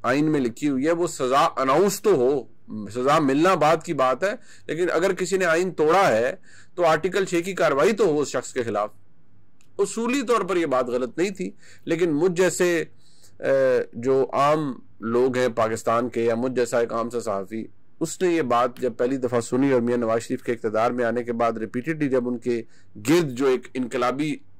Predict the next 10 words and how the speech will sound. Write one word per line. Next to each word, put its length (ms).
शख्सियात 500
का 80
टोला 320
था, 260
जब 140
उनसे 280
गुफ्तगू 380
सुनी 240
तो 140
मैं, 440